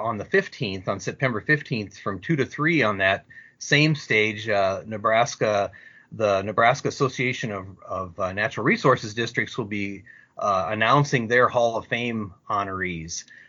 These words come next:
Um, and that will be kind of a special presentation, too, that follows up the Nebraska Farmer Hour on that particular day. So those are just some exciting things to look for in the hospitality tent.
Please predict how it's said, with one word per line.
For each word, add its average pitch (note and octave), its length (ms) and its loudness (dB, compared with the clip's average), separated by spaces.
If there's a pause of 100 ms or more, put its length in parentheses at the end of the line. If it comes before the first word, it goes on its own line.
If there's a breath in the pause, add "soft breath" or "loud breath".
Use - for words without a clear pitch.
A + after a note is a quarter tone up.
(100)
Um, F#2 400 -2
and G2+ 220 -4
that A2 180 4
will A2 120 -4
be G#2 180 -2
kind G#2+ 180 -2
of F#2+ 80 -6
a G2 60 -4
special G2 380 -4
presentation, F#2 880 -6
too, F#2+ 380 -2
that F2 260 -2
follows F#2+ 360 2
up G#2+ 200 2
the G2 80 -4
Nebraska F#2 440 0
Farmer G#2 380 0
Hour E2+ 320 2
on E2 80 -4
that F2 220 -4
particular E2+ 420 -10
day. E2 260 -4
So E2+ 380 -4 (260 loud breath)
those A3 220 6
are D3 260 4
just C#3+ 200 -2
some A#2 320 -2
exciting A2+ 440 2
things G#2+ 280 -2
to A2+ 100 -4
look G#2 240 -2
for F#2+ 300 -2
in F2+ 80 -4
the F2 80 -2
hospitality F2 640 -2
tent. D#2 260 -16